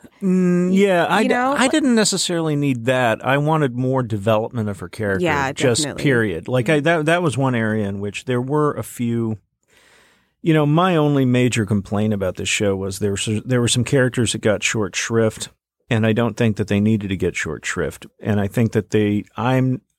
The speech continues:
Speaker 1: there were some moments where when they're cutting to the interviewees who are not the major characters,
Speaker 2: Mm-hmm.
Speaker 1: there were a few moments where that was funny, but there were many more moments where I felt like it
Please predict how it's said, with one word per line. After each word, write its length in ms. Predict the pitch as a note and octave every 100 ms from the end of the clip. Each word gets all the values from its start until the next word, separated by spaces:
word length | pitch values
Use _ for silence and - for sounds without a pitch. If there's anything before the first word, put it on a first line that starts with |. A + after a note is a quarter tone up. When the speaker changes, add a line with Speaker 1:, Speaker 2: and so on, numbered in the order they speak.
| _ _ _ -
Speaker 1:
there 240 | A#2+ C#3+ D3+
were 200 | C#3+ C3+
some 280 | - C3 C3
moments 460 | C#3+ D3 B2+ G#2+
where 220 | B2+ A2+
when 180 | A2 A#2+
they're 100 | A2
cutting 380 | - C#3 C3+ B2+
to 100 | A#2
the 160 | A2 G#2
interviewees 800 | A2+ A#2 G#2+ A2 G#2+ A2+ B2
who 80 | B2
are 80 | G2+
not 220 | G2+ G2+
the 60 | G#2+
major 260 | G#2+ G2+
characters, 580 | G2 G#2 G2+ F#3+ - F3
Speaker 2:
Mm-hmm. 500 | - - - - - -
Speaker 1:
there 120 | C#3+
were 180 | D#3 F3+
a 40 |
few 160 | - C#3
moments 380 | C3+ B2+ A#2
where 100 | A#2
that 140 | A2+ G2+
was 120 | G2+
funny, 400 | - B2+ A#2+ D2+
but 160 | F2 G#2
there 100 | A#2
were 100 | A#2
many 240 | C#3+ D#3
more 200 | C3+ A#2+
moments 460 | A#2 A#2+ A2+ G#2+ -
where 140 | G#2
I 40 |
felt 220 | G2+ B2+ G#2
like 180 | G#2
it 140 | A2